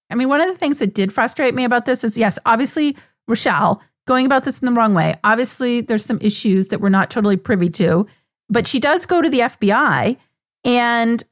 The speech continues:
yeah, they're like, "This is not admissible in court. Will you, like,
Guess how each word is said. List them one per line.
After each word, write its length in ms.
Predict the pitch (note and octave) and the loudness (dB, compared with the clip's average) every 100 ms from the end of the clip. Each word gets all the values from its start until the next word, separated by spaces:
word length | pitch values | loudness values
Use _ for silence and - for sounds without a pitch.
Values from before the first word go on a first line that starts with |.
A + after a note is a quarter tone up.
| _ | _
yeah, 380 | A3 E4+ D#4+ D3+ - | -2 2 2 0 0
they're 200 | A3+ B3 | 2 4
like, 240 | B3 G#3+ | 2 2
"This 180 | A3+ G#3+ | 0 0
is 140 | A#3 | -2
not 240 | G#3+ F#3 F#3 | 2 2 4
admissible 460 | G3+ F#3 G3 F#3+ F#3 | 2 0 0 0 0
in 80 | |
court. 380 | G#3 F#3+ F3 C#3 - | 0 0 0 0 -2
Will 120 | G#3+ | 0
you, 480 | F#3+ G3 F#3+ F#3+ F#3+ _ _ _ | 2 2 4 2 0 _ _ _
like, 340 | - F3+ F#3 | -2 -2 -2